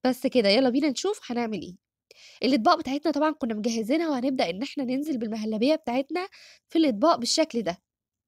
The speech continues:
المهلبية لما بتتعمل بالطريقة دي عمومًا بتبقى طعمها حلو جدًا ومميز، وكل اللي هياكلها فعلًا هيقولك قد إيه هي حلوة. هبدأ إن أنا أوزع المهلبية بتاعتي في الأطباق بالشكل ده.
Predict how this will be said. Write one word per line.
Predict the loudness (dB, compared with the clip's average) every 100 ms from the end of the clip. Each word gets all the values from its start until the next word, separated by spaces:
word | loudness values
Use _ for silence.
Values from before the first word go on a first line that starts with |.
| _ _ _ _ _ _ _ _ _ -8 0
المهلبية | 2 2 2 2 2
لما | 2
بتتعمل | -4 -8 -2 0 0
بالطريقة | -2 -2 0 0
دي | 0 0
عمومًا | 0 0
بتبقى | 0 -2 -4 -4
طعمها | -2 -2
حلو | 0 0 0 2
جدًا | 2 4 2
ومميز، | 2 2 2 2 0
وكل | 2 4
اللي | 4 0
هياكلها | -2 -2 -2
فعلًا | 0 -2 0
هيقولك | -2 0 -2 -4
قد | -6 0
إيه | 0 2
هي | 2 2
حلوة. | 0 -8 -10 -20 _ _ _ _ -20 -20 _ _ _ -20 -20 _ _ _ -6
هبدأ | 0 2 4 4
إن | 4
أنا | 4
أوزع | 4 2 0 -2 -2
المهلبية | -2 -2 -2 -2 -2 -2 -2 0 2 2
بتاعتي | 2 -4 -6
في |
الأطباق | -6 2 2 2
بالشكل | 0 -2 0 2
ده. | 2